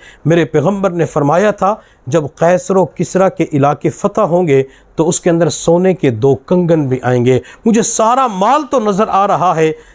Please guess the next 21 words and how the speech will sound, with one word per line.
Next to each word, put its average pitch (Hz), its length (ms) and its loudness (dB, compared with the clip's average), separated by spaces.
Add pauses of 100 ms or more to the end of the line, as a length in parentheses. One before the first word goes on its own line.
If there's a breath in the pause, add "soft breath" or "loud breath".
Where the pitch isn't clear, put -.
(120)
लेकिन 147 300 0
सोने 180 400 0
के 151 160 -2
दो 139 240 0
कंगन 180 480 0
नज़र 131 260 0
नहीं 147 200 2
आ 131 160 0
रहे। 123 300 0
वो 180 220 -2
हजरात 170 420 0
परेशान, 175 480 0 (380 soft breath)
उमर 220 220 2 (120)
अपनी 208 300 -2
जगह 180 260 2
परेशान। 160 520 -2 (320 soft breath)
थोड़ी 196 240 2
देर 160 160 0
के 151 140 -2
बाद 151 280 0
एक 143 80 -8